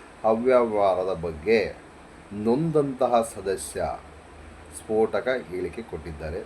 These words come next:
ದಯವಿಟ್ಟು ಕೇಳಿಸ್ಕೊಳ್ಳಿ. ಈಗ ಸಂಘ ಬಿಟ್ಟು ಒಂದೂವರೆ, ಎರಡು ವರ್ಷ ಆದ್ರೂ ಸಮೇತ ಅವ್ರಿಗೆ ಒಂದು ನೋಟಿಸ್ ಇಲ್ಲ,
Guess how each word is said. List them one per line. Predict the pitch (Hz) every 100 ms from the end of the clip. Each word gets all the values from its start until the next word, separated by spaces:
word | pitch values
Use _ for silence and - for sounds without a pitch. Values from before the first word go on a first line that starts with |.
| - 104
ದಯವಿಟ್ಟು | 127 139 131 143 127
ಕೇಳಿಸ್ಕೊಳ್ಳಿ. | - 95 - 110 160 180 - - -
ಈಗ | 127 117
ಸಂಘ | - 110 135
ಬಿಟ್ಟು | 139 123 120 151 151
ಒಂದೂವರೆ, | 117 110 127 131 123
ಎರಡು | 110 107
ವರ್ಷ | -
ಆದ್ರೂ | 98 85
ಸಮೇತ | 87 85 82
ಅವ್ರಿಗೆ | 107 92 92
ಒಂದು | 90 98
ನೋಟಿಸ್ | 113 123 -
ಇಲ್ಲ, | 104